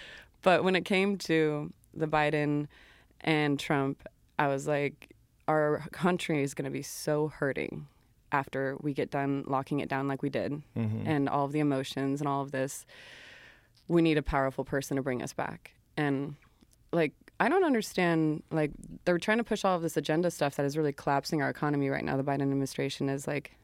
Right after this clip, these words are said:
Speaker 1: he could have really just brought back the country and then done that. Like, why? Like, he's hitting us t-, hard two times, like, the recovery from covid nineteen and then,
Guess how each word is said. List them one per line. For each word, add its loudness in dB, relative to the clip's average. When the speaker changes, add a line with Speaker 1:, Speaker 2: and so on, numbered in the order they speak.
Speaker 1:
he -2
could -6
have -2
really 2
just -6
brought 0
back -2
the -10
country 0
and 0
then 0
done -4
that. -8
Like, 2
why? 4
Like, 0
he's -6
hitting 0
us -4
t-, -20
hard -2
two -2
times, -4
like, -10
the -2
recovery 0
from -2
covid -2
nineteen 0
and -4
then, 2